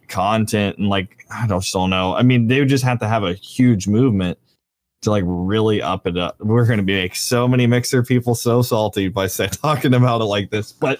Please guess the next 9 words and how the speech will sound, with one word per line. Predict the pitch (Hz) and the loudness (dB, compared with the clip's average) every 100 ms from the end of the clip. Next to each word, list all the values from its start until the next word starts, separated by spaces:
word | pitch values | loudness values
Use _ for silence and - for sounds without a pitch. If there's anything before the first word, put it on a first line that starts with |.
| 160 | -8
I'm | 151 151 156 | -10 -4 0
just | 170 160 | 2 2
being | 180 | 2
real. | 151 165 120 98 | 2 2 0 0
Like, | 113 113 113 | 2 2 0
it's, | 117 120 - - | 0 -2 -2 -4
it's | 120 117 | -4 -4
just | - 117 - - | -4 -6 -6 -4
not, | 110 101 101 | -2 0 -2